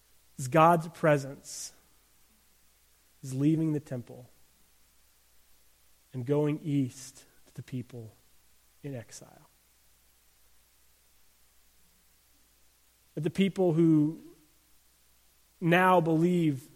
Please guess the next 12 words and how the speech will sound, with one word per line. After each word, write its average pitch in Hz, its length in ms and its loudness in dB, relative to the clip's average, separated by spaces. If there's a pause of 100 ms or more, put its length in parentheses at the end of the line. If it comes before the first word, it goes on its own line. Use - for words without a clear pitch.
(840)
"What 170 340 2
are 196 100 6
we 156 160 4
supposed 165 480 -2
to 110 80 -10
do?" 127 400 -6 (1600)
And 165 120 2
this 190 100 6
has 170 140 -2
been 151 160 2
so 208 360 4
disorienting. 175 920 0